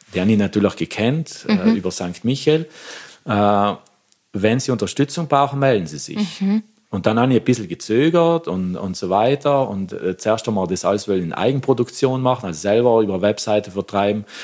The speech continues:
Speaker 1: Das hat dann nicht so gut, äh, geklappt. Und dann haben wir ein Label gefunden, haben das auch dann nochmal gewechselt und dann haben wir angefangen, das alles so in Boxen rauszubringen, weil ich gesagt habe, für jede C D Werbung zu gehen, das funktioniert nicht. Und
Speaker 2: Mhm.
Speaker 1: wir haben so im Schnitt zwei C Ds pro Jahr gemacht und das kannst du nicht immer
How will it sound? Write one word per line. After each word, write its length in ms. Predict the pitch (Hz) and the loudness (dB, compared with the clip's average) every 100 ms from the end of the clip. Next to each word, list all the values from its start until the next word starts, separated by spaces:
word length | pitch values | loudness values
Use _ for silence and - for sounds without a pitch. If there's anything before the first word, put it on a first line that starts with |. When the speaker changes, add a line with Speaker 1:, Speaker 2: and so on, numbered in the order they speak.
| - | -6
Speaker 1:
Das 160 | 98 107 | -4 -4
hat 140 | 98 | -4
dann 80 | 92 | -4
nicht 140 | 98 | -4
so 120 | - | -6
gut, 320 | 92 98 - 85 | -4 -4 -2 -2
äh, 300 | 87 85 78 | 0 0 -2
geklappt. 540 | 80 - 123 - - - - - - | -4 2 2 0 -12 -20 -20 -18 -4
Und 60 | |
dann 120 | 101 104 | 2 4
haben 120 | 107 | 4
wir 100 | 92 | 2
ein 100 | 85 | 4
Label 280 | 98 135 147 | 4 2 0
gefunden, 560 | - 147 151 156 151 - _ _ _ _ _ _ _ - - - - | -2 -2 -2 -4 -6 -8 _ _ _ _ _ _ _ -16 -16 -20 -6
haben 120 | 101 | -2
das 140 | 101 | 2
auch 100 | 107 | 2
dann 100 | 101 | 2
nochmal 280 | 92 95 85 | 2 2 2
gewechselt 500 | 82 113 - - 120 | 4 2 2 -4 -4
und 120 | 101 | 0
dann 140 | 107 107 | 0 2
haben 80 | 110 | 2
wir 100 | 107 | 2
angefangen, 360 | 117 113 101 | 2 0 2
das 160 | 98 - | 2 0
alles 200 | 98 104 | -2 -2
so 80 | 92 | -4
in 100 | 85 | 0
Boxen 360 | 107 - - | 0 0 -4
rauszubringen, 720 | 78 76 73 - 82 - 82 85 | -4 -2 -4 -6 -8 -4 -2 0
weil 100 | 85 | -2
ich 40 | |
gesagt 220 | - 95 | -2 -4
habe, 60 | 85 | -4
für 120 | - | 0
jede 240 | 85 202 | 2 2
C 160 | 107 - | 0 -2
D 220 | 92 139 | 0 2
Werbung 340 | 87 95 101 92 | 4 2 2 -2
zu 140 | 95 | -2
gehen, 160 | 95 90 | 0 0
das 100 | - | -2
funktioniert 640 | 90 - 85 90 107 - | -6 -8 -4 0 0 0
nicht. 200 | 120 - | -2 -2
Und 160 | - 185 | 0 0
Speaker 2:
Mhm. 60 | |
Speaker 1:
wir 120 | 180 | 2
haben 80 | 104 | 0
so 100 | 95 | 0
im 140 | 90 - | -4 -4
Schnitt 320 | 104 110 - | -2 -2 -2
zwei 340 | - - 101 | -8 -4 -2
C 180 | 101 101 | 0 0
Ds 300 | 92 107 - | 2 2 0
pro 140 | 95 | 0
Jahr 320 | 85 85 98 123 | 4 6 4 4
gemacht 420 | 127 135 - - | 4 2 0 -4
und 80 | 87 | -2
das 160 | - | -2
kannst 240 | - 101 - | -4 -4 -4
du 60 | |
nicht 100 | 92 | -4
immer 300 | 98 90 85 | -2 0 -2